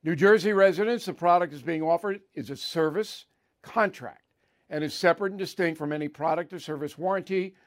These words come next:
which may be provided by the home builder or manufacturer. All right, Chicago. So if you have a car in Chicago,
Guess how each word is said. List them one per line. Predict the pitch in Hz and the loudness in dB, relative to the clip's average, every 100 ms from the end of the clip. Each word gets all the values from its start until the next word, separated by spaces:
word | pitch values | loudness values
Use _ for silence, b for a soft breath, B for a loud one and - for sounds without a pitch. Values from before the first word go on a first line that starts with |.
| _ _ | _ _
which | - 120 | -18 -6
may | 147 | -2
be | 160 156 | -2 -2
provided | 147 147 160 160 160 | -6 0 2 4 2
by | 160 | 0
the | 151 | 0
home | 139 147 143 | -2 -4 0
builder | 160 165 165 170 _ _ - | 0 0 -4 -8 _ _ -6
or | 147 | -4
manufacturer. | 143 139 139 127 127 104 - 98 85 _ _ _ _ _ _ _ - b b | -4 -6 -10 -10 -12 -12 -18 -20 -20 _ _ _ _ _ _ _ -20 b b
All | 170 | 10
right, | 180 156 - _ | 10 10 4 _
Chicago. | - 175 170 190 196 180 170 131 - _ _ _ _ _ | 0 4 8 10 12 12 10 8 4 _ _ _ _ _
So | - 190 190 180 | 6 12 12 12
if | 190 165 | 12 8
you | 156 185 | 10 12
have | 196 208 | 12 12
a | 170 | 10
car | - - 254 254 190 | 6 10 12 12 12
in | 156 | 8
Chicago, | 127 120 147 143 139 147 143 - | 4 4 6 8 6 6 6 4